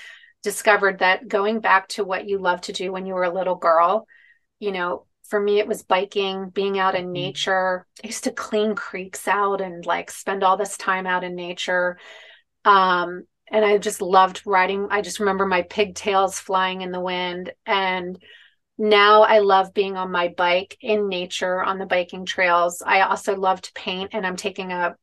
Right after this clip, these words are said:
Speaker 1: watercolors class right now. And I find that,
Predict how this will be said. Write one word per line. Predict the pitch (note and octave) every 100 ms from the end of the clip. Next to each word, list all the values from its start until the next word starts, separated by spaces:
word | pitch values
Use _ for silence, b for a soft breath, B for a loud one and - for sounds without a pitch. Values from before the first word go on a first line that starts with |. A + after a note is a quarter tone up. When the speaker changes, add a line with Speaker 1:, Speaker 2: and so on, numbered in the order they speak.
| G#3
Speaker 1:
watercolors | F#3 F#3 F#3+ - G3+ G3+ G3+
class | - G3 F#3+ F#3
right | G3 F#3+
now. | F#3+ F#3+ F#3+
And | G3 F#3+
I |
find | F#3+ - G3+ G3+ G3+ F#3+
that, | F#3+ F#3 F#3